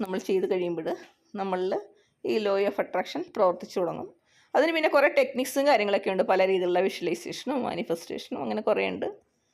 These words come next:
ആ, ചില ആൾക്കാർ ഈ law of attraction ഒക്കെ ഫോളോ ചെയ്തിട്ട് മറ്റുള്ളവരോട് പറയില്ല. കാരണം അവർ നന്നായി പോകുമെന്നുള്ള ചിന്ത വെച്ചിട്ട് ഞാൻ പലപ്പോഴും ഓർക്കും, "ഞാനൊക്കെ ഇത് അറിയാൻ ലേറ്റായി പോയി," പറയും.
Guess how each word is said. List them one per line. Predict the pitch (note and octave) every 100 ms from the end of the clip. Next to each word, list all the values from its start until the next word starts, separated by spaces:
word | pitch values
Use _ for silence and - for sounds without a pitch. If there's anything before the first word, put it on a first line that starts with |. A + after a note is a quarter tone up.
| _ _ _ _ _ _ -
ആ, | G3 G#3 G#3 G#3
ചില | - D#4+
ആൾക്കാർ | D4+ B3+ A#3+ A#3+
ഈ | A3+
law | G#3+
of | F#3+
attraction | C4 - G3+ A3+
ഒക്കെ | F3+
ഫോളോ | - F#3 F#3
ചെയ്തിട്ട് | F#3+ F#3
മറ്റുള്ളവരോട് | G3+ G#3 C4 A#3 B3
പറയില്ല. | B3 F3 F#3 F3 D#3+
കാരണം | D#3+ G#3+ - _ _
അവർ | F3 F3 G3
നന്നായി | F#3+ F#3+ C4
പോകുമെന്നുള്ള | G3+ G3+ G3+ G#3
ചിന്ത | G#3 F#3+
വെച്ചിട്ട് | G3 F#3+ F3 - - _ _ _
ഞാൻ | B3
പലപ്പോഴും | C4 A#3 B3+ D#3
ഓർക്കും, | G3 F3+
"ഞാനൊക്കെ | F#3+ B3+ C#4+ D#4+
ഇത് | D#4
അറിയാൻ | A3+ G3+ G#3+
ലേറ്റായി | G3+ F#3 A3 G#3+
പോയി," | E3 D#3
പറയും. | C#3+ - -